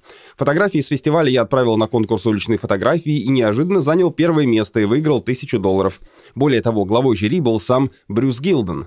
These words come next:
но больше всего я обрадовался возможности оплатить комнату. Потом я выложил ироничный рилс с фестиваля о том, как я снимаю людей без разрешения, и ролик неожиданно собрал двадцать семь миллионов просмотров.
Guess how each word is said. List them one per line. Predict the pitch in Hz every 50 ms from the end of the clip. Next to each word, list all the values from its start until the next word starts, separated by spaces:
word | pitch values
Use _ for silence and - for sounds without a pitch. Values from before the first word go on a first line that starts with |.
| - _
но | - 104 98 98
больше | 113 113 - 117
всего | - - 135 147
я | 139 120 110
обрадовался | 98 104 123 123 117 107 - -
возможности | 113 110 101 107 120 120 113 110 - -
оплатить | 123 107 110 113 110 - 117 104
комнату. | - - 104 87 87 82 - 78 76 - - - - - -
Потом | - 117 - 170 156
я | 147 151 139
выложил | 135 156 151 139 123 131 123 127
ироничный | 92 127 127 131 135 127 - - 127 120 113
рилс | 139 131 104 - -
с | - -
фестиваля | - 120 - - 127 135 151 143 107
о | 101
том, | 117 110 104
как | 98 92
я | 113 104
снимаю | - 123 117 110 104 107
людей | 113 113 107 110 104
без | 101 101 98
разрешения, | 98 98 101 101 92 - 170 170 185 185 170 165 135
и | 101 127 123 123
ролик | 113 127 160 160 143 -
неожиданно | 131 120 107 107 131 139 139 127
собрал | - - 127 98 123 139 127
двадцать | 104 110 123 - - 98 -
семь | - 131 135
миллионов | 135 131 120 117 113 110
просмотров. | - 139 143 - 180 156 113 - - - -